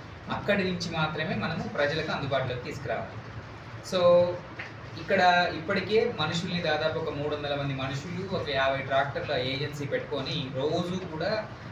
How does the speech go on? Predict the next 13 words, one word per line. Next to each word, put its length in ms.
ఆ, 440
పని 160
చేయడం 460
ద్వారా 500
ఇప్పటికే 280
పదివేల 380
టన్నులు 280
అక్కడ 160
కూడబెట్టారు. 680
దీనికి 240
సంబంధించిన 560
ఇంటర్నెట్ 440
కానీ, 420